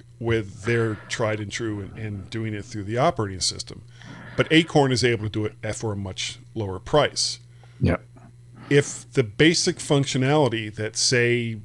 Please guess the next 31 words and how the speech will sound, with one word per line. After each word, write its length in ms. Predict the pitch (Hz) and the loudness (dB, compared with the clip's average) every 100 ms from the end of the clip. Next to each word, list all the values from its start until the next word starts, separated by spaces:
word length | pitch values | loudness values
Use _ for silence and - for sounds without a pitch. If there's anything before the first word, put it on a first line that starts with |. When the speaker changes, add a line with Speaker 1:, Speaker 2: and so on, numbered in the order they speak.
| 117 | -8
Speaker 1:
seventy-five 960 | - - - 143 147 147 - 127 123 | -4 -2 4 4 6 4 4 4 2
to 120 | 110 123 | 0 -2
eighty 200 | 123 113 | -2 -2
percent 380 | 113 - 120 | -2 -2 0
of 60 | 110 | -2
the 60 | 107 | -4
people 440 | - 120 113 107 | -4 -4 -2 -4
that, 200 | 107 104 - - | -4 -8 -12 -14
that 200 | 107 101 | -10 -8
wanna 260 | 113 110 107 | -4 -4 0
use 200 | 127 113 | 0 0
a 60 | |
program 500 | 107 147 165 135 107 | 2 4 6 4 0
like 200 | 104 104 | -4 -6
this 240 | 107 101 107 | -6 -4 -2
is 160 | 92 | -4
there 280 | 98 127 117 | 0 2 2
in 160 | 101 92 | -2 -4
Acorn, 560 | 131 170 - 95 78 - - - - - - - - - - - | 0 0 -2 -10 -10 -16 -20 -20 -20 -20 -20 -20 -20 -20 -20 -4
but 120 | 123 117 | 0 0
it's, 320 | 107 - - | 0 -2 -2
it's 240 | 120 - | -4 -4
one 260 | 113 131 131 | 0 2 2
quarter 400 | - 131 123 110 | 2 2 4 2
of 80 | 101 | -2
the 80 | |
price 500 | - 120 113 104 - - | -2 0 0 0 -2 -4
of 140 | 101 95 | -8 -8
Photoshop, 800 | - 135 170 131 - 87 80 - - - - - - - - - | -2 2 4 2 -2 -6 -8 -12 -20 -20 -20 -20 -20 -20 -20 -2
would 320 | 117 123 113 | 4 4 4
people 680 | 143 135 139 127 127 123 | 2 4 6 6 8 4